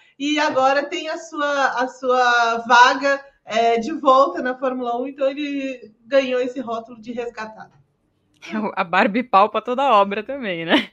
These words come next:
Speaker 1: Exato,
Speaker 2: E pra
Speaker 1: exato, Ju.
Speaker 2: <laughs> E pra você, Ana?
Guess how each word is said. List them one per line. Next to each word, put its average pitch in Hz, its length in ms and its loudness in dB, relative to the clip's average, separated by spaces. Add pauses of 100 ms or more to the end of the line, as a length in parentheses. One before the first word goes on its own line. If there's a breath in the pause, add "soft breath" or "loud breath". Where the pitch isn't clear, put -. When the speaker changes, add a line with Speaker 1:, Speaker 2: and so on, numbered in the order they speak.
(140 loud breath)
Speaker 1:
Exato, 285 300 0
Speaker 2:
E 214 40 2
pra 262 560 2
Speaker 1:
exato, 269 400 2
Ju. 247 240 -8
Speaker 2:
<laughs> 480 1040 0
E - 80 -2
pra 247 240 2
você, 233 360 -4
Ana? 202 520 -4